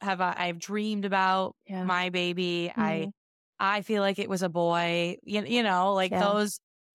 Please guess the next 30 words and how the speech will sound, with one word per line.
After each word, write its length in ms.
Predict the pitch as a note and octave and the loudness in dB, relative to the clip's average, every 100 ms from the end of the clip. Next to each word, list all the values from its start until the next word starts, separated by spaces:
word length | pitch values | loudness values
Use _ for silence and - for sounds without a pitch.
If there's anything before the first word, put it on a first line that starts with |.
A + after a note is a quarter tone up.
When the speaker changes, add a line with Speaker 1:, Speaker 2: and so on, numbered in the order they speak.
| A3 | -2
Speaker 1:
and 320 | A3 G#3 G3+ _ _ _ G3+ | -2 -2 -8 _ _ _ -2
being 220 | A#3+ A#3 | 0 2
able 220 | A#3 A#3 | 0 0
to 120 | A3+ | -2
talk 360 | F#3 - E3 E3+ | -6 0 0 0
about 320 | F#3 F#3 F#3 - | 0 0 0 0
that 360 | F#3+ F#3+ F#3+ - _ _ _ _ - | 0 2 0 -4 _ _ _ _ -4
openly, 840 | F3 E3 G3 G#3 G#3+ A#3+ B3+ C#4 C#4+ _ _ _ _ - | 0 0 0 0 0 0 0 -4 -8 _ _ _ _ -12
e-, 120 | - | -6
even, 400 | - D#4+ G4 F4 - | 0 2 2 0 0
like, 300 | G#3+ F#3+ - | 0 0 -4
yeah, 240 | G3+ F3+ | 0 2
I'm 120 | E3 F#3 | 2 0
talking 300 | E3+ D#3+ - | -2 -2 -4
about 200 | C#3+ D#3 | -2 -2
it 40 | |
right 140 | C#3+ C3 | -2 -2
now, 200 | E3 F3 | -4 -4
like, 120 | - | -6
a 80 | C3 | -8
very 380 | F3 A3 F#3+ | -2 0 0
public 360 | F#3 F#3 F#3 F#3 | 0 0 0 -2
forum, 400 | - G3 G3 A#3+ | 0 2 4 4
Speaker 2:
<laughs> 20 | |
Speaker 1:
but 220 | A#3 D#4 A#3 | 4 0 0
just 300 | B3 G4 - | -2 0 2
talking 380 | E4+ G#4+ G#4+ | 2 2 0
about 240 | D4 D4+ C#4+ | 2 4 2
it 100 | C#4 | 0
to 120 | B3+ | -4